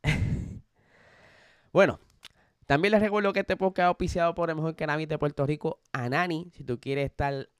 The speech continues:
al día, sin estrés, sin ansiedad, sin dolores, eh, you name it, estar de lo mejor. Busca estos productos de alta calidad en tu dispensario más cercano. Síguelos en Instagram como Anani P R y en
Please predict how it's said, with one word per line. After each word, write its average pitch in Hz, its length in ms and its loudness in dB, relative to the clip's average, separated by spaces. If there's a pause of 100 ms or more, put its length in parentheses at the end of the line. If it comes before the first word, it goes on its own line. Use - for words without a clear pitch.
(100)
al 110 240 -4
día, 139 280 -2
sin 123 240 -8
estrés, 113 340 -8
sin 120 180 -8
ansiedad, 110 360 -6
sin 110 240 -8
dolores, 104 640 -2
eh, 95 520 -6 (220)
you 135 180 -4
name 107 300 -2
it, - 100 -20
estar 160 440 0
de 165 340 -4
lo 123 100 0
mejor. 131 460 -2 (460)
Busca 135 340 -2
estos 135 220 -6
productos 135 260 -2
de 131 60 2
alta 131 180 -4
calidad 131 340 -4
en 151 80 -8
tu 151 120 -4
dispensario 143 500 -2
más 151 160 -2
cercano. 151 400 -4
Síguelos 147 460 -8
en 139 80 -10
Instagram 139 480 -6
como 123 200 -4
Anani 131 220 -4
P 135 160 -4
R 143 200 -4
y 135 40 -4
en 117 140 -6